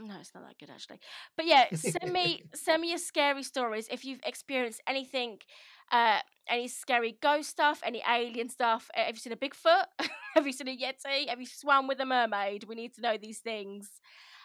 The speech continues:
Speaker 1: Um, oh eight hundred double six, no, I'm joking. I just felt like I was on the radio then. Did you not?
Speaker 2: <laughs>
Speaker 1: Send
Speaker 2: Did
Speaker 1: them
Speaker 2: feel
Speaker 1: in.
Speaker 2: that.
Speaker 1: Oh eight hundred double six double two double one, thank you. <laughs> No,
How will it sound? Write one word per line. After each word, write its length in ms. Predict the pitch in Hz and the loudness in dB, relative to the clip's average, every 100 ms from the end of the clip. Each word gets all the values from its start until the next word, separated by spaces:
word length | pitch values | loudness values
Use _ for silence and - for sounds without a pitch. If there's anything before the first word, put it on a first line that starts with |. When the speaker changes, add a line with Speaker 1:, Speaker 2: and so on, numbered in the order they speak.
| - | -2
Speaker 1:
Um, 680 | 233 233 214 214 214 220 220 - _ - 269 | 2 4 4 2 -2 -10 -12 -16 _ 4 8
oh 100 | 262 | 8
eight 80 | |
hundred 540 | 254 254 240 233 226 214 | 8 2 0 -4 -4 -2
double 220 | 254 233 | -4 -4
six, 280 | - 247 - | -6 -6 4
no, 180 | 247 247 | 8 8
I'm 60 | |
joking. 360 | 214 262 254 285 | 6 2 4 6
I 80 | 320 | 6
just 160 | 381 - | 4 6
felt 260 | 494 349 | 8 10
like 160 | 330 - | 8 6
I 40 | |
was 80 | 269 | 2
on 60 | 269 | 4
the 80 | 269 | 8
radio 500 | 285 294 262 247 226 | 8 6 6 6 8
then. 400 | 226 214 247 294 - 330 | 6 4 2 -8 -4 -2
Did 140 | 330 | 2
you 140 | 392 339 | 2 8
not? 360 | 254 233 226 - 151 _ - _ 151 | 8 8 4 -4 -12 _ -20 _ -18
Speaker 2:
<laughs> 480 | - - _ _ _ | -14 -16 _ _ _
Speaker 1:
Send 280 | - 330 302 | 4 6 6
Speaker 2:
Did 80 | 285 | 4
Speaker 1:
them 80 | |
Speaker 2:
feel 120 | 262 240 | 4 4
Speaker 1:
in. 80 | 262 | 0
Speaker 2:
that. 120 | - _ _ _ _ - | -8 _ _ _ _ 6
Speaker 1:
Oh 120 | 285 | 10
eight 60 | 294 | 10
hundred 440 | 269 254 247 247 254 | 8 4 4 2 2
double 160 | 240 | -4
six 240 | - 240 - | -6 -8 -6
double 160 | 233 | -6
two 160 | 240 220 | -4 -6
double 180 | 220 208 | -6 -4
one, 220 | 220 214 | -4 -4
thank 380 | 233 240 - 254 | -6 -6 -8 -10
you. 280 | 220 220 233 - - _ - | -8 -8 -12 -20 -20 _ -10
<laughs> 60 | 269 - 453 - - - | -8 -4 -6 -6 -8 -4
No, 260 | 254 262 | 8 10